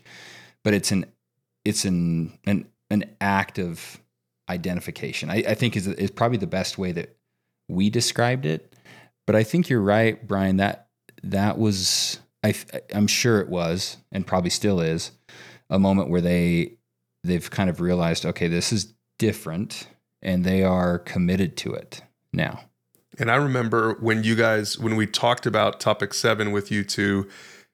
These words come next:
Speaker 2: Bo, I remember specifically that you said that. You said, "Oh, absolutely, we're gonna get baptized," because you, because you had to communicate that to your kids, to your parents,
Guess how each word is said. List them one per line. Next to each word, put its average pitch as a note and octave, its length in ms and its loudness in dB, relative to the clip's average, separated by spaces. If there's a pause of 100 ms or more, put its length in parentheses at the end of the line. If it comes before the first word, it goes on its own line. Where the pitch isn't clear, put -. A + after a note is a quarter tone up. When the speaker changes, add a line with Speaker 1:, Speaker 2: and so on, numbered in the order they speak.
(220)
Speaker 2:
Bo, A2+ 240 4
I A2+ 100 8
remember A#2 420 2
specifically A2+ 800 0
that G#2 140 -2
you A2 140 -2
said G#2 360 2
that. G#2+ 340 -4
You A2 200 2
said, G#2 480 2 (320)
"Oh, A#2+ 160 4
absolutely, A#2 680 0
we're G2 200 0
gonna G2+ 140 0
get G2+ 180 -2
baptized," G#2 640 -2
because A#2+ 460 0
you, B2+ 180 0 (480)
because B2+ 420 0
you C3 120 2
had C3 480 2
to - 120 -6
communicate A2 840 -2
that - 440 -4 (560)
to - 140 2
your G3 240 4
kids, D3 800 0 (480)
to - 100 0
your G#2+ 140 4
parents, A#2+ 840 0